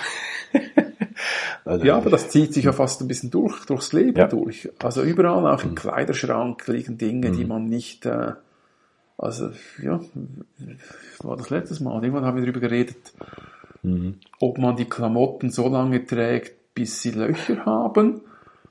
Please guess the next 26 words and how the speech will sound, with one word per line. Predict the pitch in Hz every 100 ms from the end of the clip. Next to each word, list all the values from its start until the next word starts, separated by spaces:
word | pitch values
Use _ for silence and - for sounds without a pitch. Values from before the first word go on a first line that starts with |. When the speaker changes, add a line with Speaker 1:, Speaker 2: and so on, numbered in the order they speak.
| _
Speaker 1:
Mhm. | 110 104 113
Speaker 2:
oder | 131 127
ob | 127 127
man | 127 123
sie | 120 127 120 117
dann | 120 110
irgendwann | 113 113 113 104
weggibt, | 104 120 - 113 -
weil | 113 107
was | 107 -
Neues | 107 127 160 -
kommt | 127 135 -
oder | 117 123
was | 107 -
Neues | 120 117
in | 120
Mode | 90 247 254
ist. | - - -
Und | -
das | -
ist | - -
eigentlich | - -
Speaker 1:
Mhm. | -
Speaker 2:
auch | -
der | - 156
Punkt, | 151 - 143 139 147